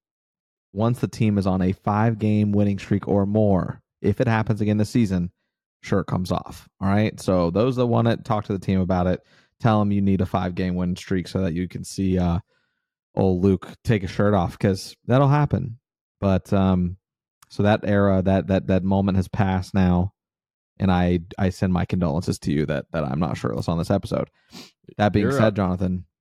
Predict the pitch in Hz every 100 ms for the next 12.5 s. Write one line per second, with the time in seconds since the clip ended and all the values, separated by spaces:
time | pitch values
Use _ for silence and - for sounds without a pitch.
0 | - 127 - _ _ _ _ _ _ 117
1 | 117 117 123 135 120 104 98 113 - 107
2 | 95 90 87 87 85 - 90 85 85 90
3 | 90 107 104 - 64 80 107 - 87 87
4 | 139 101 143 - - _ _ 120 - 165
5 | 147 127 123 95 - 107 76 - 135 _
6 | - 101 107 107 107 113 127 - - 98
7 | 104 104 - 104 - - 127 127 110 107
8 | 95 - 107 101 101 95 92 92 92 _
9 | _ _ _ - 113 123 127 98 92 82
10 | - - 60 - - _ _ _ - 101
11 | 95 95 - 92 90 101 117 113 104 90
12 | 87 82 82 - -